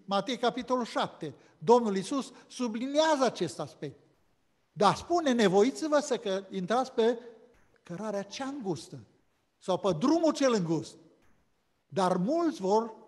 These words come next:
merge pe lângă el. Ei, această clasă face parte,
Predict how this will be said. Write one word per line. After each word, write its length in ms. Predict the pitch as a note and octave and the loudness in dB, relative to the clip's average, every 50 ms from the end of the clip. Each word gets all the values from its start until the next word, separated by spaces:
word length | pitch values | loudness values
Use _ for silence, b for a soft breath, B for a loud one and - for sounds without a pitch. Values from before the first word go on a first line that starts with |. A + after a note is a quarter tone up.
| - - _ _ - | -20 -20 _ _ -8
merge 360 | E3+ G#3 A#3 G#3+ G3 A#3 A3 | -6 -6 -6 -6 -6 -8 -8
pe 160 | A3+ - C4 | -4 -4 -4
lângă 240 | B3+ A#3 F3 C#3+ C#3 | -4 -4 -6 -6 -8
el. 260 | C#3+ C#3 C3+ A#2+ _ b b b b | -10 -12 -14 -18 _ b b b b
Ei, 220 | b A3+ G3+ A#3 - | b 6 6 6 6
această 500 | - F#3+ F3+ - A#3 G#3 - - A3+ A3 | 0 -2 0 0 0 0 0 -2 -6 -6
clasă 400 | A3 - D#4+ D#4 B3 - - F3+ | -4 -2 -2 -2 0 -2 -4 -8
face 360 | - - A#3+ A3+ - C4 B3 | -4 -2 -2 -2 -2 -4 -8
parte, 640 | B3 - C4 C4 B3+ B3 B3+ - B3+ B3 B3+ B3+ | -4 0 0 0 0 -2 -4 -4 -2 -2 -2 -2